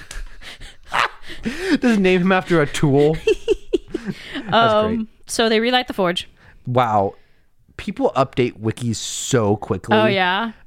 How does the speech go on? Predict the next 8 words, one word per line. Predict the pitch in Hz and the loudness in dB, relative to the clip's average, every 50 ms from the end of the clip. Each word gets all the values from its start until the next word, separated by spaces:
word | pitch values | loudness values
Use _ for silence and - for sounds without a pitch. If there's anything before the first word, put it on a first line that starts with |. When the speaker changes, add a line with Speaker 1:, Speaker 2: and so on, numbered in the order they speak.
| - - - | -20 -6 0
Speaker 1:
On | - 139 143 151 160 165 175 180 180 - - 135 | 2 2 4 4 4 4 2 2 0 -2 -4 -2
Din | 120 135 143 151 156 147 | 0 2 2 4 2 4
Djarin's | 120 143 131 131 135 139 139 135 127 113 | 4 2 2 2 2 2 2 0 0 -2
Wikipedia | 113 113 123 117 - 143 139 131 - - 127 117 120 127 139 135 | -2 -4 -4 -4 -4 -6 -6 -6 -4 -4 -2 -2 2 2 0 0
page, | - 160 156 147 151 156 165 170 165 156 - - - - - - - - - - | 2 2 2 2 4 2 0 0 -2 -8 -12 -16 -20 -20 -20 -18 -16 -14 -6 0
it | 123 123 117 - | 0 0 0 -2
says | - - - 143 127 123 120 117 117 107 104 - - | -6 -2 2 2 4 4 4 2 2 0 -4 -6 -6
apprentice | 117 110 - - - 151 123 120 - - 95 87 - - - - - | -6 -6 -6 -2 0 0 0 0 -2 -4 -6 -6 -6 -8 -10 -12 -14